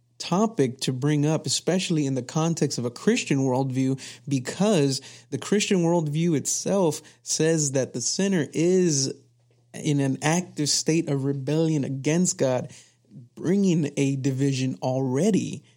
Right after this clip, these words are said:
It, it's already there. The line is already there between the holy and the unholy. But bridging those gaps and showing the love of God, and, and God demonstrated that on the cross himself.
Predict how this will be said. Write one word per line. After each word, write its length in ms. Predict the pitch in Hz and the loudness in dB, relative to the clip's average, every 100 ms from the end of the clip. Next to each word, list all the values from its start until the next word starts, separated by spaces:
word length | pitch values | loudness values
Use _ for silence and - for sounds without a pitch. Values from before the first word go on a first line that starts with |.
| _ _ _ - | _ _ _ -2
It, 220 | 165 208 | 0 2
it's 160 | 214 - | 0 2
already 440 | 220 165 135 127 | 2 4 4 2
there. 460 | 127 131 170 165 135 | -2 0 2 2 2
The 120 | 135 | 0
line 420 | 131 170 262 202 | 0 0 2 2
is 140 | 139 131 | 2 0
already 380 | 139 143 139 | 0 0 0
there 300 | 131 160 190 | 2 2 2
between 540 | 139 135 - 143 143 139 | 2 -2 0 0 2 0
the 120 | 120 | -2
holy 600 | - 156 180 170 160 131 | 0 2 4 4 2 0
and 180 | 131 135 | -2 -2
the 140 | 139 | 0
unholy. 720 | 156 202 151 139 131 123 - - - _ - - | 2 2 2 2 0 -2 -6 -8 -16 _ -20 -16
But 320 | 135 131 127 127 | -6 -4 -4 -2
bridging 520 | 143 170 160 165 147 | 2 2 2 2 2
those 240 | 139 127 | 0 0
gaps 420 | 127 143 147 - | -2 0 0 0
and 140 | 135 131 | -2 -2
showing 600 | - 156 180 165 135 131 - _ - | 0 2 4 2 0 -4 -12 _ -6
the 180 | 131 | -2
love 340 | 139 139 156 156 | 0 2 0 0
of 200 | 127 127 | -2 -2
God, 400 | 139 147 156 131 | 0 0 2 0
and, 240 | 127 135 | -2 -4
and 220 | 135 135 131 | -2 -2 -2
God 260 | 151 165 | -2 0
demonstrated 600 | 139 156 143 - 147 147 | 0 0 0 0 0 0
that 180 | 139 151 | 0 2
on 140 | 151 147 | 2 0
the 60 | |
cross 340 | 143 160 160 170 | 2 2 2 2
himself. 560 | 156 - 214 143 127 | 2 2 2 2 0